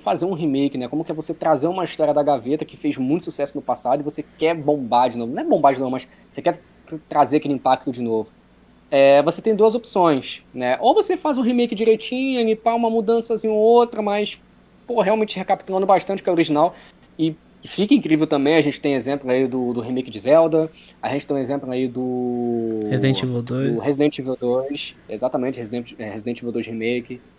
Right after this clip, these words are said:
Speaker 1: É, ou a gente tem a opção, tipo assim, "Cara, eu vou te impactar de novo, só que com coisas diferentes." Então, por exemplo, tem a questão do Sephiroth, que a gente já citou aqui, e tem a questão da Aerith,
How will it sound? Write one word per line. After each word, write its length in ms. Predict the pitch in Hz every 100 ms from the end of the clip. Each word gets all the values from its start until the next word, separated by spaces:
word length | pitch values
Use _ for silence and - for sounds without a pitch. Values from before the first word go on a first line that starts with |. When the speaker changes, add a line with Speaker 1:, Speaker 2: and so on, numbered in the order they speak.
| _ _ _ _ -
Speaker 1:
É, 680 | 131 135 135 135 135 135 147
ou 640 | 202 196 190 185 196 233 -
a 100 | 147
gente 200 | 151 180
tem 80 | 185
a 40 |
opção, 360 | 175 190 - 185
tipo 140 | -
assim, 140 | 226 202
"Cara, 200 | 214 156
eu 20 |
vou 100 | 143
te 80 | 151
impactar 340 | 175 175 -
de 100 | 165
novo, 160 | 160 156
só 100 | 165
que 120 | 160
com 160 | - 190
coisas 260 | 170 160 156
diferentes." 600 | - 196 175 165 - - - - - _
Então, 180 | 139 151
por 100 | 170
exemplo, 300 | 170 151 123
tem 60 | 165
a 20 |
questão 180 | 160 156
do 40 |
Sephiroth, 640 | 151 - 135 - 302 381 - _
que 60 | 131
a 20 |
gente 100 | 123
já 80 | 120
citou 320 | 147 135 135
aqui, 260 | 135 196 240 _ _ _ -
e 80 | 453
tem 140 | 392
a 40 |
questão 200 | 392 -
da 100 | 349
Aerith, 380 | 427 285 269 233